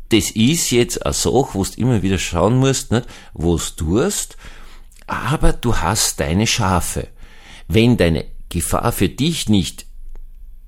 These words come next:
extrem wird, oder wenn du sagst, "Das Risiko gehe ich jetzt nicht mehr ein", dann ist der Hirtenberuf einer, der verlangt Mut.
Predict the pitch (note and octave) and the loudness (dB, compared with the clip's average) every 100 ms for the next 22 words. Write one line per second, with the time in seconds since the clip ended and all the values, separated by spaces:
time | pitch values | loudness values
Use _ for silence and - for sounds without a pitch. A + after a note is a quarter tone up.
0 | - - - - - - G#3 F#3 D3+ D#2+ | -16 -14 -10 -6 -4 0 2 6 4 4
1 | C2+ A1+ - - - - - E2 F2 F#2+ | -2 -6 -10 -12 -14 -6 -2 0 0 0
2 | G2+ G2 - - D#2 G#2+ - - - - | 0 -2 -4 -2 0 0 -4 -14 -20 -4
3 | G2 G#2+ A2 G2+ - F#2+ F2+ - G#2+ F2+ | 0 0 0 -4 0 2 2 0 0 0
4 | - G#2+ G#2+ - - - - - - - | -4 -10 -12 -14 -18 -20 -20 -20 -20 -14
5 | - C#2+ - - - A2 A2 - - - | -2 0 0 -4 -2 -2 0 -4 -6 -10
6 | - - - E2 D#2 F2 G#2 B2+ - C#3 | -20 -4 0 0 0 0 0 0 -2 0
7 | A2 F2+ E2+ C3 C#3 - - C#2 D2+ A2+ | 0 2 2 2 -2 -8 -6 -2 0 2
8 | C#3+ - - F2 - D2 C#2 B2 - - | 0 0 0 2 2 0 0 0 -2 0
9 | C#3+ E3+ A2 - - - | 2 4 2 0 -8 -12